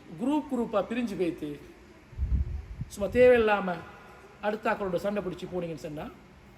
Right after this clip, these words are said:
நீங்க உங்களோட எனர்ஜியை நீங்க வேஸ்ட், வேஸ்ட் பண்ணுவீங்க. நாங்க சொல்லுவோம் எங்களோட பாசையில, "கேஸ் போய் திரும்புடு"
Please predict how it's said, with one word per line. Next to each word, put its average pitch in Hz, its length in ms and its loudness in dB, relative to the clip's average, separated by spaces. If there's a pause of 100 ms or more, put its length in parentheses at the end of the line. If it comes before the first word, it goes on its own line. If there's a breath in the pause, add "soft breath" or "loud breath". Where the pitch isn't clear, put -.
(160)
நீங்க 196 280 -6
உங்களோட - 300 -6
எனர்ஜியை 202 380 0
நீங்க 214 280 -2
வேஸ்ட், 202 340 -4
வேஸ்ட் 226 220 2
பண்ணுவீங்க. 131 380 -8 (1040)
நாங்க 190 160 -2
சொல்லுவோம் 254 260 2
எங்களோட 220 180 2
பாசையில, 185 300 0
"கேஸ் 202 280 -4
போய் 226 100 -4
திரும்புடு" 170 300 -4